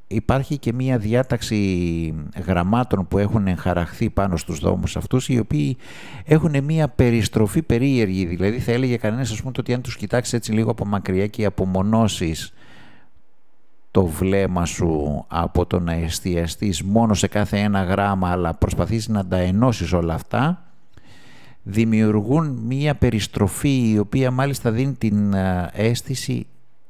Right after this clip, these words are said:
ανοίγματος σπήρας. Δηλαδή, ξεκινάει από πιο κέντρο και μετά ανοίγει.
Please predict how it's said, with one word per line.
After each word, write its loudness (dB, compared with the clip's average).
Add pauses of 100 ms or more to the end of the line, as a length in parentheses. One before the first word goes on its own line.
(240)
ανοίγματος 2 (180)
σπήρας. 0 (300)
Δηλαδή, 0
ξεκινάει 0
από 2
πιο -2
κέντρο -2
και -4
μετά -2
ανοίγει. 2